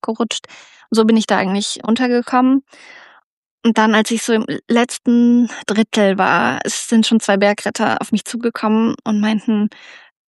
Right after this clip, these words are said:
"Du blutest, du blutest, wir müssen dich jetzt hier an, ans Band machen." Dann hat mich einer ans Ka-, an den Karabiner gemacht, bei sich an der Hose, und gesagt, "Wir steigen jetzt zusammen",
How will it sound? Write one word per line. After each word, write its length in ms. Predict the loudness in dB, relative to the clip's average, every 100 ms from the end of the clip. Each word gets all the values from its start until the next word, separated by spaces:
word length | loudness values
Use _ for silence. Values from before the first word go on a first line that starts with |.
| _ -4
"Du 100 | 0
blutest, 600 | 2 2 4 2 2 -2
du 80 | -2
blutest, 420 | 0 -2 -4 0
wir 80 | 2
müssen 280 | 2 0 0
dich 140 | 0
jetzt 380 | -2 -6 -10 -8 -4
hier 240 | 0 0
an, 260 | 0 -2 -2
ans 260 | -2 -2 -2
Band 260 | -4 -4 -2
machen." 300 | -4 -2 -2
Dann 100 | 0
hat 100 | 0
mich 160 | -2 0
einer 140 | 0
ans 140 | 0 0
Ka-, 140 | -2 0
an 120 | 2
den 60 |
Karabiner 560 | 2 0 0 2 4 4
gemacht, 560 | 2 0 -2 -6 -16 -6
bei 140 | -2 0
sich 340 | 0 -2 0
an 80 | 2
der 120 | 4
Hose, 320 | 4 2 0 -6 -8 -20 -20 -8
und 60 | -2
gesagt, 280 | 0 0 -2
"Wir 80 |
steigen 320 | -2 0 2 0
jetzt 240 | -2 -4
zusammen", 480 | -2 0 2 4